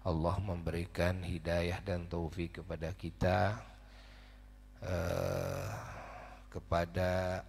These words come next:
amalan yang mulia ini, yakni mengagungkan junjunan alam Sayyiduna wa Maulana Muhammad. Dalam arti mengagungkan Allah,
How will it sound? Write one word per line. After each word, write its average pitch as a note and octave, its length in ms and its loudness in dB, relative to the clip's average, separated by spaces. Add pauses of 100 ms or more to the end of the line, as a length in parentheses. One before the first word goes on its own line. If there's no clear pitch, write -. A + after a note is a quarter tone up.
(100)
amalan E2+ 560 2
yang D#2+ 320 -4
mulia D#2+ 400 0
ini, D#2 560 -8
yakni F2 560 0
mengagungkan E2+ 1200 0 (960)
junjunan E2 640 0
alam F2+ 480 4
Sayyiduna E2 640 6
wa D#2 160 8
Maulana D#2+ 640 4
Muhammad. E2 960 -2 (1700)
Dalam E2 320 2
arti F2+ 720 -2 (480)
mengagungkan E2+ 1040 0
Allah, F2 880 0